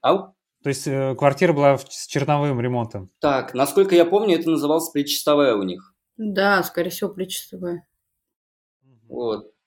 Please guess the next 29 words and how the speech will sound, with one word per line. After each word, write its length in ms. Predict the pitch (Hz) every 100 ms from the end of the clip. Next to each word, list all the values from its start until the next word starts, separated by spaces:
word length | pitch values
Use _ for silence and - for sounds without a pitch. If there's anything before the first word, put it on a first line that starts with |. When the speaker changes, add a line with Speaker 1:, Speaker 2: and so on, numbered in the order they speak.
| _ -
Speaker 1:
Я, 340 | 117 151 147
если 260 | 135 127 147
честно, 240 | 147 143
не 120 | 139
знаю, 200 | 139 151
что 180 | 147 143
такое 260 | 135 147 135
черновой 380 | 127 123 131
ремонт, 380 | 135 156 196 196 -
э, 360 | 117 113 107
не 140 | 113 127
знаю, 200 | 139 135
Speaker 3:
Мне 80 | 135
Speaker 1:
чем 80 | 135
Speaker 3:
кажется, 280 | 277 277 277
Speaker 1:
отличается 180 | 262 254
Speaker 3:
они 0 |
Speaker 1:
от 100 | 240
Speaker 3:
бетонные 280 | 240 277 320
Speaker 1:
причастового. 240 | 320 294 311
Speaker 3:
стены 260 | 233 214
были, 300 | 190 180 175
они 180 | 165 180
же 80 | 185
у 20 |
тебя 100 | 196
были 220 | 180 185 180
штукатуренные, 880 | - - 185 196 240 254 208 175
готовые. 600 | 165 165 196 226 202 180